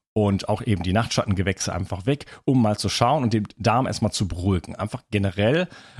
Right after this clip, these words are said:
ähm, weil ich natürlich nicht wissen kann, wie jeder individuell auf irgendetwas reagiert. Also nehmen wir alle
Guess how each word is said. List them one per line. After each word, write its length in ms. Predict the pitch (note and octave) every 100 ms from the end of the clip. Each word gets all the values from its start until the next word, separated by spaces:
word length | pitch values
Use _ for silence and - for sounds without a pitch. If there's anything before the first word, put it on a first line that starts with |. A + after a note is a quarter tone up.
| -
ähm, 440 | A#2 A2+ A2+ A#2 A#2
weil 260 | - G#2 A#2+
ich 100 | A#2+
natürlich 300 | A#2+ - -
nicht 220 | A2+ - - F#2
wissen 300 | B2+ - D3+
kann, 380 | - C3 D3 G2+
wie 300 | A2+ B2 -
jeder 380 | F#2 B2 B2 -
individuell 640 | B2+ C3 A#2 A2 G#2 A2+
auf 200 | A#2 A2
irgendetwas 580 | - A2+ A2 G2 G2+ -
reagiert. 460 | G2 F2+ - B2+ C#3
Also 160 | F#2+
nehmen 240 | G2+ G#2+ G2+
wir 180 | G2+ -
alle 240 | A#2+ C3+